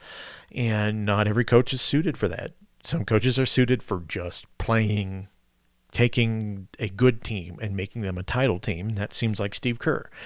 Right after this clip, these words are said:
I don't think that makes him a terrible coach. I just think that makes him not right for a team that has a bunch of youth that they wanna play.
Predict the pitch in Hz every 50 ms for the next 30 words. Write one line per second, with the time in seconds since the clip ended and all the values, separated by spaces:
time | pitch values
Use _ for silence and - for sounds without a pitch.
0 | - - - - - - - - _ _ _ _ _ _ _ _ - - 139 139
1 | 147 - 151 131 107 117 113 123 117 117 - - 113 104 - - 107 92 82 82
2 | - - 170 - - - - 117 - 101 95 - - - 104 - - - 104 101
3 | 101 110 110 98 - - - - 107 95 90 90 90 101 101 98 107 104 - -
4 | - 107 98 92 98 87 - - - - 104 90 87 85 82 87 - 107 - -
5 | - 107 98 101 101 101 - - 104 101 101 104 104 101 98 98 104 - - -
6 | - - - 107 90 - 113 104 - - 95 92 104 104 117 120 101 - - 98
7 | - - 90 90 90 87 85 80 - - 151 151 127 - - - - - -